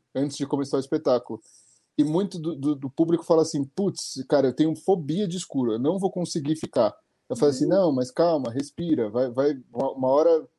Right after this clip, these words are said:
Speaker 1: você vai ver que não vai ter susto, não vai ter nada, confia em mim que, que, que tá tudo certo, assim, a gente tá." E aí o público vai, aos poucos, vai, vai entendendo aquilo e vai, vai deixando realmente a experiência de, de estar no, no, no mesmo lugar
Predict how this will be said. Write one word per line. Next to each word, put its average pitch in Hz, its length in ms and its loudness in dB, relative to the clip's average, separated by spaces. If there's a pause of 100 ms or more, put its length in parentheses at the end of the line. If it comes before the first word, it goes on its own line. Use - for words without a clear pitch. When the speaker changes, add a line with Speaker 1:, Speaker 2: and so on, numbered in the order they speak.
(160)
Speaker 1:
você - 140 -4
vai 143 120 2
ver 156 120 -2
que 170 80 -8
não 156 120 -4
vai 156 140 -2
ter 160 140 -8
susto, 160 480 -6
não 131 80 -6
vai 135 120 -2
ter 156 100 -4
nada, 135 200 -4
confia 131 340 -8
em 180 60 -6
mim 160 200 -4
que, 175 120 -8 (240)
que, 160 280 0
que - 100 -10
tá 143 120 4
tudo 156 200 -2
certo, 139 380 2
assim, 117 200 -6
a 113 80 -2
gente 120 260 -4
tá." 131 320 2 (880)
E 147 120 6
aí 165 160 4
o 180 60 0
público 185 440 -6
vai, 196 420 -2
aos 160 240 -6
poucos, 175 380 -8
vai, 185 240 -4
vai 175 160 -4
entendendo 185 720 -4
aquilo 160 380 -2
e 156 40 2
vai, 156 380 4
vai 160 280 4
deixando 160 340 -2
realmente 170 420 -2
a - 20 0
experiência 180 960 0
de, 131 300 -2
de 120 180 -4
estar 135 360 2
no, 123 260 -2
no, 120 320 -2
no 123 140 -2
mesmo 165 440 2
lugar 120 480 2